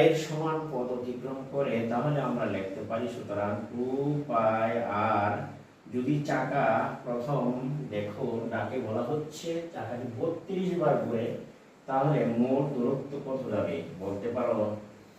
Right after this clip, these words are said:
যে মোট দূরত্ব যাবে, চাকা যদি বত্রিশ বার ঘুরে, মনে করে প্রথম চাকাটি বত্রিশ বার ঘুরলে, একবার ঘুরলে অধিক সমান দূরত্ব অতিক্রম করে, তাহলে বত্রিশ বার ঘুরলে বেশি দূরত্ব অতিক্রম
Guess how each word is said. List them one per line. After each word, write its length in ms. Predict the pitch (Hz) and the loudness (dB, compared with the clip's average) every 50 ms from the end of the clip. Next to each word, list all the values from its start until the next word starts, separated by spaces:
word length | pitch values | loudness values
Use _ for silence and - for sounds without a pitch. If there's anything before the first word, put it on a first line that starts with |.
| - - - - - - - | -20 -20 -20 -20 -20 -10 -2
যে 60 | 143 139 131 127 143 | 0 2 2 4 4
মোট 200 | 151 165 180 175 170 160 | 4 4 4 4 4 4
দূরত্ব 320 | 165 165 165 165 165 - 160 156 156 - | 6 6 6 6 6 6 4 6 8 8
যাবে, 240 | - 165 160 160 151 - - - | 8 8 6 6 4 4 4 4
চাকা 220 | - - - 165 165 160 | 2 2 2 2 2 2
যদি 140 | 160 160 160 147 135 | 0 -2 -2 -2 0
বত্রিশ 420 | 135 135 139 - - 147 147 151 147 143 | -2 -2 -2 -2 -2 0 2 2 4 4
বার 120 | 143 143 - - - - | 4 4 4 2 -2 0
ঘুরে, 260 | 107 117 131 139 131 123 120 120 120 117 117 113 | 2 6 8 10 10 10 8 6 4 2 -2 -2
মনে 160 | 113 120 131 - - | 0 0 0 0 0
করে 140 | 151 151 160 156 156 | 0 0 0 2 0
প্রথম 280 | 139 127 - - 143 139 135 - | 0 -2 0 0 0 0 0 0
চাকাটি 320 | - 117 - 123 123 123 - 120 120 | 0 0 2 2 0 0 0 0 0
বত্রিশ 400 | 117 117 - - 139 127 131 131 127 127 | 0 0 0 0 -2 0 0 0 2 2
বার 120 | 127 123 120 107 | 2 2 2 2
ঘুরলে, 300 | 101 104 104 104 98 95 95 - - - - - - - - - - - - 156 | 2 2 2 4 4 4 4 4 2 -2 -6 -12 -16 -20 -20 -8 2 4 6 8
একবার 320 | 156 156 156 170 175 175 170 165 | 8 8 10 10 10 10 8 6
ঘুরলে 280 | 170 170 170 175 175 180 180 185 190 - - - - - - - - - 160 165 | 4 2 2 2 2 4 4 4 4 4 0 -6 -10 -14 -20 -16 -6 0 2 2
অধিক 320 | 160 175 175 185 - - - - - - | 6 10 10 10 10 8 6 2 0 2
সমান 340 | 160 156 156 156 160 185 196 202 185 | 4 6 6 8 8 8 8 6 6
দূরত্ব 280 | 185 175 165 151 143 139 123 | 6 6 6 6 4 2 0
অতিক্রম 400 | 120 123 123 - 107 107 101 98 98 92 - | 2 0 -2 -2 -2 -4 -4 -4 -4 -4 -6
করে, 160 | - - - - - - - - - - - - - | -6 -6 -8 -8 -12 -14 -16 -20 -20 -20 -20 -20 -4
তাহলে 180 | - 131 135 135 135 143 | 0 2 2 4 4 6
বত্রিশ 380 | 151 160 156 - 185 180 180 160 156 | 6 6 6 6 4 4 4 4 6
বার 140 | 170 175 175 - 160 | 6 6 6 6 4
ঘুরলে 240 | 156 170 170 180 185 175 143 - | 4 4 4 4 4 4 4 4
বেশি 240 | 151 156 151 - - - | 6 6 6 6 6 4
দূরত্ব 260 | 185 185 180 180 180 - - - | 4 4 2 4 4 4 4 4
অতিক্রম 360 | - - 143 - 147 147 147 | 4 2 0 0 0 2 2